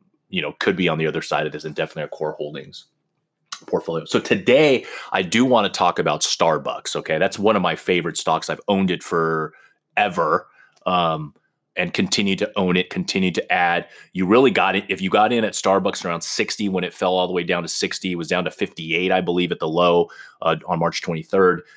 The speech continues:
you really made out because the stock now is, you know, upwards of seventy-five with a down day today. So th-, here's a couple of reasons why I like Starbucks. One is, look, let's just be honest. No one's gonna stop drinking coffee. Um, regardless of the world falls flat,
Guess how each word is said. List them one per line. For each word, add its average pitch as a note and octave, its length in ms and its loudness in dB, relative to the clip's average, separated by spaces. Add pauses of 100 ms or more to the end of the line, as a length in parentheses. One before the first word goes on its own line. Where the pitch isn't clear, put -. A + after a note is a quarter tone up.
(120)
you E2+ 180 -4
really F2+ 520 2
made F2 280 -2
out D#2+ 200 0
because - 220 -6
the E2 80 -10
stock - 280 0
now E2 200 0
is, - 260 -6
you F3 280 -6
know, - 240 -6 (380)
upwards E2+ 360 -4
of D#2 100 -6
seventy-five D#2+ 720 0
with D#2+ 160 -10
a D#2 60 -6
down E2 320 -2
day D#2 160 -4
today. D#2 360 -2 (400)
So G#2 240 2
th-, A2+ 220 -8
here's D#3+ 160 0
a - 40 -10
couple C3 200 0
of G2+ 80 4
reasons F#2+ 260 2
why F2+ 120 2
I - 20 2
like E2 200 0
Starbucks. E2 200 -2
One A#2 160 4
is, G2+ 160 0 (240)
look, G#2 300 -2
let's F#2 140 2
just - 160 -4
be F2 100 0
honest. E2 300 -2
No G#2 80 6
one's G#2+ 180 4
gonna F2+ 180 0
stop - 240 2
drinking - 280 -6
coffee. - 440 -2 (380)
Um, D#2 360 -4
regardless F2+ 580 2
of D#2 120 -6
the D#2 100 -4
world E2+ 340 4
falls E2 260 0
flat, G2 440 2